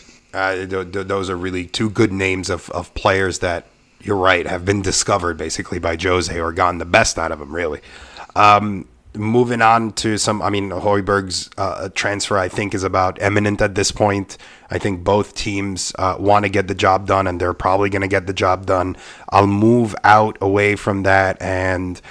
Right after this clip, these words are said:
I'll throw at you that what I know from sources, uh, close to Spurs, or inside Spurs actually, is that a conversation has been had, uh, about Stones coming to Spurs.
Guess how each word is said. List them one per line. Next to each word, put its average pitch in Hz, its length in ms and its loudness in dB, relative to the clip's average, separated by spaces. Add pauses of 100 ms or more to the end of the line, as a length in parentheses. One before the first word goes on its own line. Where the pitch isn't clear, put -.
(360)
I'll 95 460 4
throw 113 440 4
at 101 280 -2
you 98 180 -4
that 90 500 -2
what 104 200 2
I 107 140 4
know 107 360 2
from 95 220 -4
sources, 95 800 -2
uh, 92 120 0
close 101 360 0
to 98 80 -2
Spurs, 98 340 0
or 90 100 0
inside 92 480 -2
Spurs 95 320 -2
actually, 95 440 -4
is 87 160 -4
that 92 260 -2
a 110 120 0
conversation 135 840 0
has 117 300 0
been 110 160 -6
had, 80 480 0 (760)
uh, 101 220 2
about 104 320 4
Stones 101 840 2 (160)
coming 98 480 -2 (160)
to 101 260 -2
Spurs. - 800 -2